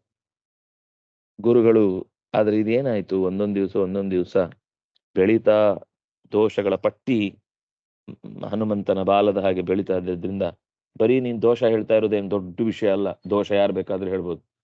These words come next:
ಸರಿಯಾದ್ದೇನು ಅಂತ ನಿನಗೆ ಸಾಧ್ಯ ಆದ್ರೆ ಒಂದು ಭಾಷ್ಯ ರಚನೆ ಮಾಡಿ ತೋರಿಸು. ಭಾಷ್ಯ ಸರಿ ಇಲ್ಲ, ಭಾಷ್ಯ ಸರಿ ಇಲ್ಲ ಅಂತ ಹೇಳ್ತಿದ್ಯಲ್ಲ, ಭಾಷ್ಯ ಮಾಡೋದು ಎಷ್ಟು ಕಷ್ಟ ಇದೆ ಅಂತ ಗೊತ್ತಿಲ್ವಾ ನಿನಗೆ? ಒಂದು ಭಾಷ್ಯ ಮಾಡಿ ತೋರಿಸು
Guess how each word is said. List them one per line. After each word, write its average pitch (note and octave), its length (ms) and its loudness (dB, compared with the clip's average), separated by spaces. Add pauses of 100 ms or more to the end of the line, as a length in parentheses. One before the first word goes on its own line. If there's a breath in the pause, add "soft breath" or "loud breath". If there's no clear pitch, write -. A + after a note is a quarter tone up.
(200)
ಸರಿಯಾದ್ದೇನು G#2 680 2
ಅಂತ G2+ 180 -6 (600)
ನಿನಗೆ G2+ 220 -4
ಸಾಧ್ಯ G#2+ 420 0
ಆದ್ರೆ G2+ 480 -2 (200)
ಒಂದು G2 160 -6
ಭಾಷ್ಯ G#2+ 320 -2
ರಚನೆ A#2 260 -2
ಮಾಡಿ G2+ 200 -4
ತೋರಿಸು. - 420 -8 (420)
ಭಾಷ್ಯ F#2+ 280 -2
ಸರಿ G2 220 -2
ಇಲ್ಲ, F#2 200 -2
ಭಾಷ್ಯ F2+ 320 -6
ಸರಿ F#2+ 180 -2
ಇಲ್ಲ G2 140 0
ಅಂತ F#2+ 180 -4
ಹೇಳ್ತಿದ್ಯಲ್ಲ, F#2 540 0 (540)
ಭಾಷ್ಯ G2+ 240 -2
ಮಾಡೋದು G2 300 -2
ಎಷ್ಟು - 180 -8
ಕಷ್ಟ G2 220 -6
ಇದೆ G2 180 0
ಅಂತ F2+ 140 -6
ಗೊತ್ತಿಲ್ವಾ G2 420 -2
ನಿನಗೆ? G2+ 360 0 (300 soft breath)
ಒಂದು C#3+ 220 2
ಭಾಷ್ಯ A2+ 320 -2
ಮಾಡಿ F#2+ 200 -6
ತೋರಿಸು F2 440 -10